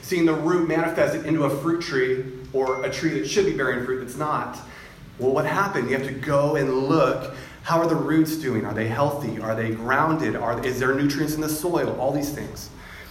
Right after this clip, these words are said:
So I'm always asking the question, "Lord, again, take root downward and bear fruit upward." Psalm ninety-two, thirteen through fourteen says, "Those who are planted in the house of the Lord shall flourish in the courts of our God.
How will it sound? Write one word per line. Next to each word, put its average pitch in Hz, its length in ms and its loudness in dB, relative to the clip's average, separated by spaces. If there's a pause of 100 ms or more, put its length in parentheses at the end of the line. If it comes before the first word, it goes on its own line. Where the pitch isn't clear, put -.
(420)
So 139 120 4
I'm 147 80 6
always 175 200 6
asking 170 300 4
the 143 60 -4
question, 147 460 2
"Lord, 143 320 2 (580)
again, 131 460 2
take 139 260 0
root 131 180 -4
downward 123 420 0
and 113 140 -4
bear 123 180 2
fruit 113 480 -2
upward." 110 460 -2 (1900)
Psalm 175 380 6
ninety-two, 185 520 2
thirteen 190 440 6
through 185 160 2
fourteen 196 500 2
says, 131 440 -2
"Those 185 320 6
who 185 160 4
are 180 120 2
planted 196 800 2
in 131 80 2
the 143 100 6
house 139 380 4
of 147 80 -6
the - 60 0
Lord 156 460 2 (200)
shall 143 320 4
flourish 175 600 2
in 120 80 0
the 123 60 0
courts 120 380 -2
of 117 120 -4
our 113 180 -2
God. - 280 -6